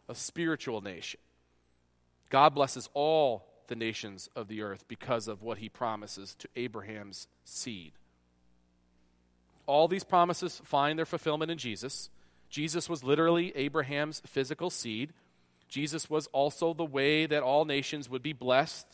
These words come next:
and be the spiritual seed. Because of Jesus, those who, who are, who are in him are the sons and the daughters of Abraham in the truest sense.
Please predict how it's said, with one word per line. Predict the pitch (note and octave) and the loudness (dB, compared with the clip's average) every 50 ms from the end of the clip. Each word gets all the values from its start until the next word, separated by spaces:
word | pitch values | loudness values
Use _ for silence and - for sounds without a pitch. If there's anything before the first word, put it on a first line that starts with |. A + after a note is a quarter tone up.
| - _ _ _ _ _ - | -20 _ _ _ _ _ -8
and | C#3+ C#3+ B2+ | -8 -6 -4
be | C#3 C#3+ D3 | -2 -2 -2
the | D#3 E3 | -2 -4
spiritual | - - - - A3 A3 G#3 F#3 - D3 B2 A2+ | -6 -6 -4 0 2 2 2 2 0 -4 -4 -4
seed. | - - - G#2 G#2 A2+ D3 E3+ F3+ _ _ _ _ _ _ _ _ _ _ _ _ _ - | -4 -6 -6 -4 -4 -4 -4 -6 -6 _ _ _ _ _ _ _ _ _ _ _ _ _ -2
Because | - D3 - - - F#3+ F#3+ F#3 - | -2 0 0 6 8 8 8 8 8
of | F#3+ E3+ | 4 2
Jesus, | - F#3 F3+ F#3+ - A3 F#3+ - | 2 -2 0 0 -2 -2 -2 2
those | F3+ E3+ E3 F3 - | 4 4 4 4 2
who, | F3 E3 D3+ | 0 -2 -2
who | C#3 E3+ | -2 -2
are, | E3+ E3+ E3 D#3 D#3 D#3 D#3+ - - - | 0 4 6 6 6 6 4 0 -12 -14
who | - G3 G3 G3+ | -10 -2 4 6
are | E3 D#3+ | 8 8
in | E3 F#3 F3+ F3+ F3+ | 8 4 0 0 0
him | D3 D#3+ A3 A3+ G3 F3+ G3+ A3 G#3 _ _ _ _ _ _ _ _ _ - - | 0 2 4 4 4 4 0 -8 -12 _ _ _ _ _ _ _ _ _ -2 4
are | D#3 D#3+ F3 F#3+ | 8 8 8 8
the | G3+ G3 | 6 2
sons | - - G3 F3 F3+ F3+ D#3+ | 2 2 2 2 2 2 0
and | F#3+ | 0
the | F#3 | 2
daughters | F3 F#3 F#3 G3 A3+ A3 F#3+ D#3 | 6 8 8 10 10 8 6 4
of | D#3+ C#3 | 4 4
Abraham | C#3+ C#3 A#2+ B2+ A#2 A#2 A2+ F#2+ E2 - - | 4 4 4 0 -4 -4 -6 -8 -10 -12 -10
in | D3 | -6
the | E3 F3 | -6 -6
truest | - - - C4 B3+ G3+ - - | -6 -6 -4 2 2 2 2 0
sense. | - - - E3+ C3 G2+ - - - - - | -8 -2 0 0 0 0 -2 -10 -12 -12 -14